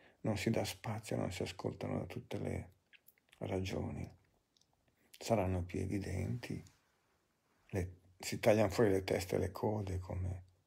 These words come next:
per fare la buona grappa, saranno più evidenti gli scientismi esasperati e i negazionismi più dogmatici.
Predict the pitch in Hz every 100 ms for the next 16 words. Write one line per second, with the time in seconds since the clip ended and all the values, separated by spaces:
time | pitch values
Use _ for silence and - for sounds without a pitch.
0 | - - - 98 95 92 92 90 101 104
1 | 123 - 92 - _ _ _ _ _ _
2 | _ - 107 101 98 101 95 98 104 -
3 | 98 95 - - 95 110 104 104 98 -
4 | - - 98 87 92 92 123 - - _
5 | - - _ _ - 95 92 95 95 92
6 | 95 95 90 - 95 92 90 90 90 90
7 | - 92 90 - _ _ _ _ _ _
8 | _ _ _ _ _ _ _ - _ _
9 | _ - 90 90 92 92 90 - - -
10 | 117